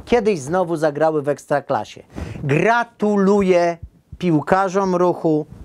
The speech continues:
trenerom, działaczom. No i, no i dawajcie, do przodu, do przodu. Piłka nożna bez Wisły Kraków, bez Ruchu, bez G K S-u Katowice, bez kogo tam jeszcze tak na szybko, teraz już nieważne,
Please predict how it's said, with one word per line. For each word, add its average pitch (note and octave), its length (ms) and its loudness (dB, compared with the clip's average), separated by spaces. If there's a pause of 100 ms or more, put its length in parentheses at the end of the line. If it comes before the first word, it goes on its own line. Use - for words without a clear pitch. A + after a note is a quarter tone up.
(160)
trenerom, C3 760 2 (580)
działaczom. C3 880 0 (1040)
No B3 180 2
i, D4 300 2 (420)
no D#3+ 300 4
i B3+ 260 2
dawajcie, D4 680 2
do G#3 120 2
przodu, G#3+ 580 0
do F#3 120 4
przodu. D#3 500 0 (760)
Piłka A#3+ 420 4
nożna G3 640 0 (460)
bez E3 380 4
Wisły F#3 500 2
Kraków, F3 580 0
bez E3+ 300 4
Ruchu, F3 500 2
bez D#3+ 280 2
G E3+ 200 2
K F3 180 4
S-u E3+ 380 0
Katowice, E3+ 920 0
bez E3 280 0
kogo D#3+ 260 2
tam E3 220 0
jeszcze E3 300 -2
tak D#3+ 200 -2
na E3 120 -2
szybko, E3 380 -2
teraz D#3 320 0
już D#3 140 -8
nieważne, D#3 540 0